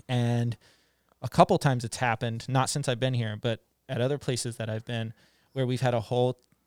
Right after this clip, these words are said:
thing freeze of it. So I'll have a fifty-five gallon drum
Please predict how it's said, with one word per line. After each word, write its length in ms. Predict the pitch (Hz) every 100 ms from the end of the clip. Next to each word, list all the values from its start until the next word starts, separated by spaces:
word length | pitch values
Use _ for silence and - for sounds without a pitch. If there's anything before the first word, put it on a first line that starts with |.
| _
thing 320 | - - 127 139
freeze 440 | - 143 151 165
of 200 | - 143
it. 200 | 170 196 - _ _ _ -
So 220 | - 107
I'll 200 | 101 117
have 160 | 113 107
a 120 | 107
fifty-five 800 | - 139 - 127 - - 113 113
gallon 300 | 120 110 113
drum 300 | 120 113